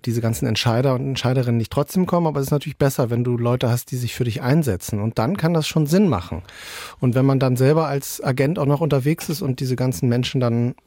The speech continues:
da trifft auf den <coughs> verschiedenen Empfängen oder sonst wo bei, bei Terminen, dann kann man natürlich diesen Namen auch immer wieder fallen lassen und sagen, "Hast du es denn gesehen?" und so weiter und so fort. <coughs>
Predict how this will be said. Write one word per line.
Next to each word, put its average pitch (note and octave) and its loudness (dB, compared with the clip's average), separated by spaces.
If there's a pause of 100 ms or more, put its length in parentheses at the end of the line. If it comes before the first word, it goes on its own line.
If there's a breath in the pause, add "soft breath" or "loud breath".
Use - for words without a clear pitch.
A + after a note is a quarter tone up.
da A2 0
trifft - -2
auf A#2 -6
den B2 0
<coughs> A#2+ 0
verschiedenen C3 0 (120)
Empfängen C3 2
oder A#2 0 (260)
sonst C#3 -2
wo C3 2
bei, A#2 0
bei A#2 -2
Terminen, B2 2 (560 loud breath)
dann A#2 0
kann D#3 2
man E3 4
natürlich D#3+ 0
diesen E3 0
Namen E3 2
auch D3 -2
immer C3 0
wieder A#2+ 2
fallen A#2 0
lassen A2+ -2
und A2+ -2
sagen, G#2 -2
"Hast - -4
du - -12
es - -10
denn A2 -2
gesehen?" B2+ 2
und C3 0
so A2+ -4
weiter G#2+ -2
und G#2+ -2
so A2 -2
fort. - -2
<coughs> - -12